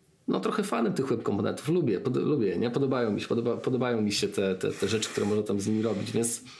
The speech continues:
raczej też sugerowałbym tutaj. Czuję się w tym swo-, w tym temacie swobodnie, więc razem, więc gdybym miał pod sobą jeszcze zespół, ze sobą zespół,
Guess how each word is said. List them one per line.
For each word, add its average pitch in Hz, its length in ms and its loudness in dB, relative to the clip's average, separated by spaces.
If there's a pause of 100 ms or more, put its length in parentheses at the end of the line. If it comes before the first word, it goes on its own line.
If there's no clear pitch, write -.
(400)
raczej - 420 0 (180)
też - 360 0
sugerowałbym 143 720 0
tutaj. 98 240 -2
Czuję 139 180 2
się 139 120 0
w - 60 -4
tym 139 120 0
swo-, 135 280 -2
w - 60 -8
tym 135 140 2
temacie 127 340 0
swobodnie, 120 500 2
więc 107 240 2
razem, 117 260 2 (340)
więc 113 240 0
gdybym 110 540 0
miał 107 160 0
pod 110 160 -2
sobą 110 200 2
jeszcze 110 220 2
zespół, 120 400 0
ze 131 140 0
sobą 101 280 2
zespół, 104 440 0